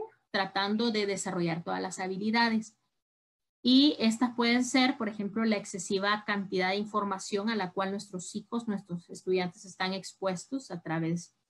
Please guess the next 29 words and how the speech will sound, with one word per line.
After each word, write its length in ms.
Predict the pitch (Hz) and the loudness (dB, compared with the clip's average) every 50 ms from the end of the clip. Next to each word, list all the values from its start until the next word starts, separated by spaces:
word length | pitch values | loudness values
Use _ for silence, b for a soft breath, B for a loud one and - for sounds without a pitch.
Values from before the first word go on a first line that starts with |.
| _ _ _ _ | _ _ _ _
de 80 | - 180 | -2 0
la 180 | 180 180 180 - | 0 0 0 -2
tecnología, 960 | 196 196 196 202 202 202 202 202 202 - 240 226 208 208 208 226 233 - _ _ _ _ _ _ _ _ _ _ _ - | -4 -2 -2 0 0 0 0 -2 0 0 2 4 4 4 4 2 0 -2 _ _ _ _ _ _ _ _ _ _ _ 0
la 200 | 196 202 185 185 | 2 2 2 2
sobreexposición 1160 | - - 233 220 220 220 214 214 - - - 196 190 - - 175 170 - - 208 214 226 240 | 2 2 2 4 4 2 0 -2 -4 -6 -6 -6 -4 -4 -6 -8 -8 -4 0 0 2 4 4
a 80 | 233 | 2
la 160 | 214 196 196 - | 2 0 -2 -2
tecnología 520 | 180 180 175 170 170 175 170 196 202 208 | -2 0 2 2 2 0 0 -2 -4 -4
es 120 | 214 - | -4 -4
un 140 | 190 185 175 | -4 -4 -2
problema, 580 | 180 180 180 175 175 175 175 180 214 226 - - | -2 -2 0 2 2 2 0 -2 -4 -6 -12 -14
¿verdad? 180 | 160 165 - 156 | -14 -10 -8 -4
Ahora 240 | 165 170 180 175 175 | -2 0 0 2 2
en 140 | 180 190 | 0 0
día, 400 | 190 214 208 196 208 226 277 - _ _ _ _ _ _ _ _ | 0 -2 -2 -2 -4 -6 -8 -12 _ _ _ _ _ _ _ _
eh, 300 | - 180 175 175 170 165 - | -2 0 2 2 2 2 0
a 100 | 180 190 | 0 2
niveles, 680 | 185 180 170 180 185 202 208 208 208 - - - - _ _ | 4 4 4 4 4 2 2 0 -2 -8 -10 -12 -16 _ _
eh, 380 | - 185 180 175 175 170 165 - _ _ _ _ _ _ _ _ _ _ _ _ _ _ - | -4 0 2 4 4 2 2 -2 _ _ _ _ _ _ _ _ _ _ _ _ _ _ -4
digamos, 440 | 185 180 180 180 175 196 214 220 - | 2 2 2 4 4 0 0 0 2
consultivos 920 | 226 214 202 - - 196 180 170 170 - 247 262 262 196 170 160 160 - | 2 2 2 0 -2 0 0 0 0 2 4 4 4 4 2 0 -2 -2
que 120 | - 175 170 | 0 2 2
duran 600 | 170 180 202 214 220 220 226 220 214 - - _ _ _ _ | 4 4 4 4 6 8 8 6 6 4 -2 _ _ _ _
horas, 640 | - 233 247 254 247 214 202 214 220 - - - - - | 2 6 8 8 8 8 6 4 2 -2 -8 -12 -8 -6
¿verdad? 520 | 170 165 165 170 175 180 190 190 - - - 170 | -4 -4 -4 -2 -2 0 0 0 -2 -4 -8 -6
Frente 340 | - 208 196 202 202 196 202 | -2 0 0 0 0 0 0
a 40 | 190 | 0
un 420 | 185 185 190 196 196 196 202 196 | 0 0 0 -2 -4 -4 -4 -4
dispositivo 840 | 185 190 180 - 202 - - 214 - - 214 208 202 208 214 - - | -4 -4 -6 -8 -8 -6 -6 -6 -2 0 0 0 0 -2 -6 -8 -12